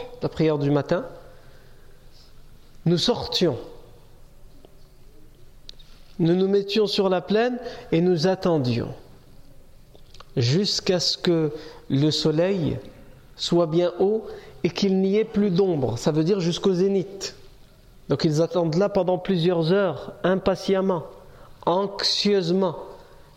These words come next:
l'arrivée du prophète sallallahu alayhi wa sallam à Quba. Et il dit, dès qu'il n'y a plus d'ombre, donc jusqu'au moment du zénith, là la chaleur n'est plus supportable.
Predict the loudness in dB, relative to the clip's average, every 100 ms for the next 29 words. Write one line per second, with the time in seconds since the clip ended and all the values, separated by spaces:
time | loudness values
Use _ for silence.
0 | 0 2 2 2 2 2 0 0 0 2
1 | 0 2 0 2 2 2 0 0 0 0
2 | -4 -20 -20 -20 -20 -20 -18 -18 -18 -4
3 | 0 2 2 2 2 0 2 2 2 2
4 | 2 2 2 0 0 0 0 -2 2 2
5 | 2 2 2 2 2 2 -2 -8 -16 -18
6 | -4 0 2 0 0 2 2 2 0 0
7 | -2 -2 -2 0 -2 -2